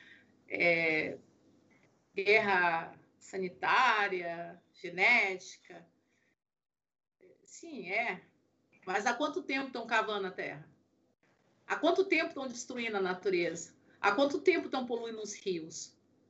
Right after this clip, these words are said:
Há quanto tempo estão produzindo essa pandemia?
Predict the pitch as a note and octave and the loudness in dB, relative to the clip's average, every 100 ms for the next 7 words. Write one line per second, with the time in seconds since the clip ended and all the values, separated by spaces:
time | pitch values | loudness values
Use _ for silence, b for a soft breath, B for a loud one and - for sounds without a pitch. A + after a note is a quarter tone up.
0 | _ - - D4+ F#4+ - F#4 F#4+ - D#4+ | _ -4 0 2 2 4 4 4 -2 -6
1 | - _ D#4+ D4+ C#4+ - C#4 G4 G4 D#4+ | -8 _ -4 0 -2 -2 2 4 4 0
2 | - - C4+ D#4+ E4 E4 C4 A#3+ A3+ G3 | -8 0 4 4 4 0 -6 -6 -6 -6
3 | F3+ D3+ D3 | -6 -8 -10